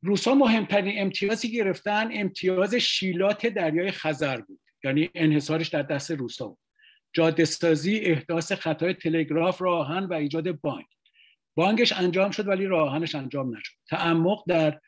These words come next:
اه، رشته توافق‌هایی که برای احداث خط راهن در سال‌های هزار و هشتصد و نود تا جنگ جهانی اول، اه، ایجاد شد آموزنده است. یعنی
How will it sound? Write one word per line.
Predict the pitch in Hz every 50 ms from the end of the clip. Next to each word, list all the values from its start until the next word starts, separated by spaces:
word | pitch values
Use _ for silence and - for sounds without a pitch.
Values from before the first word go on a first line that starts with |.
| _ _ _ _ _ _ - - - - -
اه، | 151 143 143 139 135 143 _ _ _ _ _ -
رشته | 147 151 147 - 180
توافق‌هایی | 165 180 165 165 160 156 156 - 165 156 - - 180 214 202
که | - - 165
برای | 156 151 147 175 180
احداث | 160 147 180 170 - 156
خط | - 160 156 156 165
راهن | 156 165 156 156 143 156 175 170
در | 156 151 143 143
سال‌های | - - 147 139 143 139 160 175 160 147 135 139
هزار | 139 135 151 156 147
و | 131
هشتصد | 131 139 139 - - 147
و | 151
نود | 156 151 139 135 127 139 - - _ _ _ _ _ _ _ _ _ _ _
تا | - 156 143
جنگ | 135 175 170 180 175
جهانی | 165 151 156 139 139 156 147 143 147 160
اول، | - - 147 143 131 135 156 147 135 117 - _ _ _ _ _ _ _ _ _ _ _ _ _ _ _ _ -
اه، | - 131 135 127 120 123 135 135 147 - _ _ _ _ _ _ _ _
ایجاد | - 160 160 151 160 165 151 -
شد | 170 170 165 - -
آموزنده | - 160 165 165 170 156 170 160 160 160 165
است. | 131 120 - - _ -
یعنی | 160 170 185 185 208 233 233 -